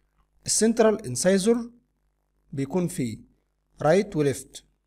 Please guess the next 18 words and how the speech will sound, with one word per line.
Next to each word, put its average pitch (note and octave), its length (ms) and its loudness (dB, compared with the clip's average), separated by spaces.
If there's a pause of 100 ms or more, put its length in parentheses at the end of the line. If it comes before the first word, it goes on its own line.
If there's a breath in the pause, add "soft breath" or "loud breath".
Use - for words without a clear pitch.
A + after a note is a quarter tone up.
(500)
رايت E3+ 300 0
وليفت D3 380 -4
سنترال F3 640 -2
انسايزر. B2+ 640 -4 (580)
وبعد A#2 200 -4
كده D3+ 260 0
بيبقى B2 260 -6
فيه C3 260 -4
لاترال B2+ 560 -6 (460)
incisor، F#3+ 580 0 (680)
رايت D3 400 -2
وليفت. D3 500 -4 (460)
وبعد C3+ 200 0
كده F#3+ 220 0
في F#3+ 260 0
الكناين F#3 680 -2 (360)
أيضًا E3+ 460 0 (200)
رايت C#3 420 -4